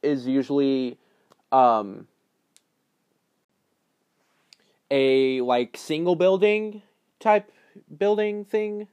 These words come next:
I don't even know what I'm talking about. <laughs> So,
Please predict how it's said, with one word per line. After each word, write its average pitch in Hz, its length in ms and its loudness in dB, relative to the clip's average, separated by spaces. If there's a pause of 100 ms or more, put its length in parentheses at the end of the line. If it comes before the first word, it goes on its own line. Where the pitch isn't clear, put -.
(640)
I 127 40 0
don't 131 120 2
even 123 100 -6
know 123 80 -2
what 117 120 0
I'm 110 80 -4
talking 110 220 -4
about. 104 300 -6
<laughs> - 200 -20
So, 196 920 6